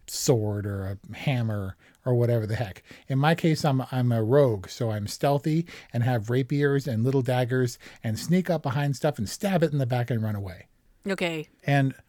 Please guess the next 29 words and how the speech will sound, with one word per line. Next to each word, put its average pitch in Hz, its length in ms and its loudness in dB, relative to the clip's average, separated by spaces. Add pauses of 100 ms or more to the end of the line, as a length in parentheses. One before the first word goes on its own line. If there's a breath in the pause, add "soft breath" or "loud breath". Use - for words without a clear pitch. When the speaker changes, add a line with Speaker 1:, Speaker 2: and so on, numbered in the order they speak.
Speaker 1:
all 143 200 4
the 180 100 2
traditional, 160 920 0
uh, 120 180 0
classes 131 500 0
of 123 80 -2
characters 120 580 0 (280 soft breath)
are 120 280 2
in 120 440 0 (240)
Dungeons 120 380 2
and 123 100 2
Dragons. 127 560 -2 (340 soft breath)
There 113 360 -4
are, 110 360 0
is 110 200 -4
a, 101 260 -6 (300 soft breath)
the 120 100 -2
paladin 170 640 2
is 131 400 0
Reggie-Jean 123 640 2
Page, 175 580 -2
who's 123 280 0
a, 113 140 0 (280)
you 151 120 2
know, 117 160 2
great 127 340 0
character. 147 540 2 (460 loud breath)
There's 107 360 -2
the 101 260 -4